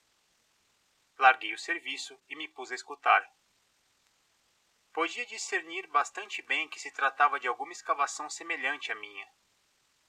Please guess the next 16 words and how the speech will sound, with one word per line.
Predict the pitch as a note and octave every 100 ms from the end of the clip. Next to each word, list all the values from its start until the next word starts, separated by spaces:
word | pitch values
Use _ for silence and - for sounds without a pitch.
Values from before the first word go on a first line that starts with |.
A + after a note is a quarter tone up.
| _ -
Ela | B2 C3+
tinha | - E3+ E3+
um | E3+
som | - - E3+
um | E3
pouco | F3+ -
mais | E3+ E3 -
fraco, | - D3 - - -
mas | B2+ B2+ C#3
eu | D3
não | F#3 E3+
era | E3+
capaz | - D#3+ - -
de | -
saber | - - -
quanto. | - A#2 A2 -